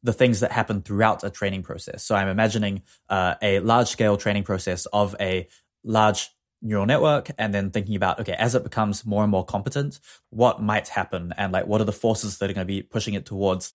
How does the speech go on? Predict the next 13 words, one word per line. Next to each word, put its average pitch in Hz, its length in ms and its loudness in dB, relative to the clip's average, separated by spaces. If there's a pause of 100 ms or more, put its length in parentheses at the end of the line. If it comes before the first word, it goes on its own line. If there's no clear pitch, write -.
acting 110 260 -2
in 92 100 -2
aligned 117 360 2
ways 113 380 0
versus 92 440 -2
in 90 280 -6 (440)
ways 101 220 2
that 95 120 2
are 90 240 2 (160)
unintended 98 540 0
and 92 240 -4
misaligned 90 560 -8
with 95 260 -8